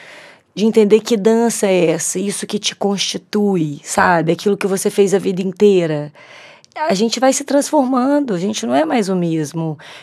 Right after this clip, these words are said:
Eu lembro de você na época que você fazia a coreô também, né? Da dança urbana ali, que tem,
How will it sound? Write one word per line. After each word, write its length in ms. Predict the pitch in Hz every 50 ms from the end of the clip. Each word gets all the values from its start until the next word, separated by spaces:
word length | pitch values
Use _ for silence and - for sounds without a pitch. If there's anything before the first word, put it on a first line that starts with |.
| - -
Eu 100 | 180 202
lembro 340 | 214 233 254 294 320 320 294
de 120 | 226 233
você 560 | 202 196 202 196 - - - 214 214 240 269 269
na 100 | 240 220
época 280 | 220 226 226 - 254
que 100 | 240 -
você 80 | - 247
fazia 840 | - 262 254 240 208 208 226 233 240 262 277 277 277 269 254 233 190 - - - - - _ _ _ -
a 120 | 392 415
coreô 640 | 208 - 254 262 269 302 320 294 247 254 285 311 302
também, 520 | 302 - 208 190 185 185 185 175 170 160
né? 380 | 160 196 240 247 240 214 190 180
Da 160 | 170 185 196
dança 840 | 185 175 185 190 196 208 202 - - 233 226 226 220 220 214 208 214 - - - - - _ _ _
urbana 800 | - 202 202 208 220 202 226 226 233 254 277 294 294 269 240 214
ali, 500 | 202 190 185 196 202 214 214 208 196 180
que 100 | 180 -
tem, 800 | 190 - - 226 220 247 277 294 269 262 247 226 208 202 185 185